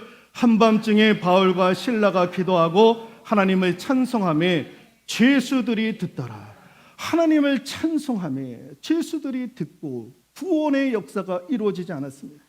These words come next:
여러분, 욥도 하나님이 그에게 고통의 시간을 준 바도 없고, 여러분, 욥은요, 죄인도 아니고 하나님을 신실하게 섬겼던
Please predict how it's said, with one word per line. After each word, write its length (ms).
여러분, 360
욥도 600
하나님이 800
그에게 800
고통의 500
시간을 580
준 260
바도 280
없고, 340
여러분, 400
욥은요, 800
죄인도 520
아니고 420
하나님을 720
신실하게 800
섬겼던 920